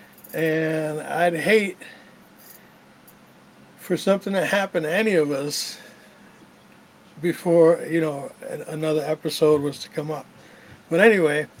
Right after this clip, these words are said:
with that in mind, I had thought that if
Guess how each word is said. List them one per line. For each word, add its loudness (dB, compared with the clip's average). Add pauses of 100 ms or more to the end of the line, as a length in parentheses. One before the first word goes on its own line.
(280)
with -10
that 6
in 8
mind, -6 (840)
I -10
had -2
thought 2 (420)
that -6 (1400)
if -6